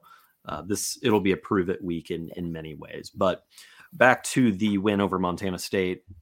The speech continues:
Oregon State, again, uh, you know, going back to the point I just made, the best way to build a lead is, is to take the ball away and, and give your offense another chance. And Oregon State did that with Rajon Wright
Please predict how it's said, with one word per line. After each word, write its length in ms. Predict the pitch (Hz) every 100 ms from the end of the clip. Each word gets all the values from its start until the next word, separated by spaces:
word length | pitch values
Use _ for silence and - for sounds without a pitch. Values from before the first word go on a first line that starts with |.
| _ _ _ _ - - _ - - -
Oregon 220 | 123 113
State, 220 | - 120
again, 500 | 98 104 101 98 92
uh, 220 | 85 87 82
you 340 | 85 87 87
know, 100 | 87
going 240 | 85 92
back 160 | 90 87
to 60 | 92
the 80 | 85
point 200 | 95 90
I 60 |
just 180 | 87 -
made, 160 | 120 95
the 40 |
best 280 | 98 95 117
way 80 | 101
to 80 |
build 240 | 95 107 95
a 20 |
lead 260 | 95 101 95
is, 200 | - -
is 180 | 95
to 140 | - -
take 180 | 98 -
the 80 |
ball 260 | 85 90 85
away 280 | 87 87 85
and, 120 | 82
and 160 | 92 90
give 140 | 87
your 140 | 90
offense 320 | 85 85 90 92
another 260 | 90 82
chance. 500 | - 107 98 95 - - - - _ _ _ _ _ _ _ -
And 140 | 127
Oregon 280 | 127 117 113
State 300 | - 104 95
did 200 | 107 95
that 280 | 85 78 - _ _ -
with 300 | 95 87 104
Rajon 400 | 98 95 92 90
Wright 420 | 90 90 -